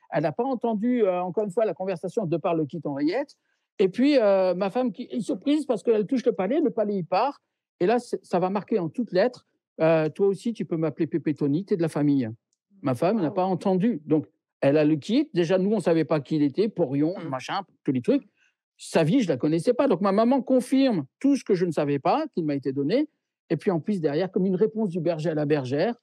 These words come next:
Speaker 2: Mm. «
Speaker 1: Eh ben, toi aussi, tu peux m'appeler Pépé Tony » pour prouver que c'est bien lui, que c'est là, lui, qu'il est là.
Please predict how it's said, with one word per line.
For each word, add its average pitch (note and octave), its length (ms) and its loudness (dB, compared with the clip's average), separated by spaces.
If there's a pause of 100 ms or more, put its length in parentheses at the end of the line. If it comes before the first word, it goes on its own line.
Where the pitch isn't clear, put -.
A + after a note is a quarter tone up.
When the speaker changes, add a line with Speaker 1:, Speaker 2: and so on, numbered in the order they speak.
Speaker 2:
Mm. « G#3 40 -18 (260)
Speaker 1:
Eh D3+ 100 -2
ben, D3+ 160 -2
toi F3 140 2
aussi, E3+ 200 0
tu F#3 140 -4
peux D#3+ 120 4
m'appeler E3 260 2
Pépé D#3+ 280 -2
Tony » F#3 240 2
pour A3+ 220 -2
prouver D4 460 2
que A3 120 2
c'est G3+ 160 0
bien G3 220 -2
lui, G#3+ 220 0
que F#3 140 -2
c'est D3+ 220 -2
là, F#3+ 200 4 (220)
lui, G3+ 180 -4
qu'il D3+ 240 -4
est D3 40 2
là. F#3+ 200 -2